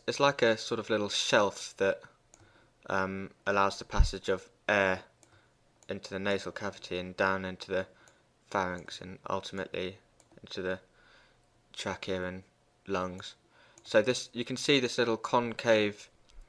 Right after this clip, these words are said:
um, indentation. That's where the passageways for,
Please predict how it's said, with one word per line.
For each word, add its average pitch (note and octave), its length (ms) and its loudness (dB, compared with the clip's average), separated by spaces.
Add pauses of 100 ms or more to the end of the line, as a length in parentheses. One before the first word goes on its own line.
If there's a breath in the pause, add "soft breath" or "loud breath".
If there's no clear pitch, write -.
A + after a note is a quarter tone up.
(320)
um, G2 340 2 (160)
indentation. G2+ 640 0
That's - 300 2
where A2 280 6
the G2 380 0 (460 soft breath)
passageways G2 800 0 (1200)
for, - 260 2